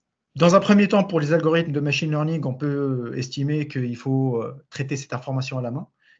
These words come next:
mais avec les algorithmes de deep learning, euh,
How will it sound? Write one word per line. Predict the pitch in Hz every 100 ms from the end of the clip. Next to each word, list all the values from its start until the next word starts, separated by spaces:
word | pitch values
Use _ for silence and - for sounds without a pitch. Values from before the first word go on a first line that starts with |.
| -
mais | 123
avec | 127 147 147
les | 131
algorithmes | 143 143 151 131
de |
deep | 127 131
learning, | 127 120 160 160 - _ _ _ _ _
euh, | 113 113 110 117 123 123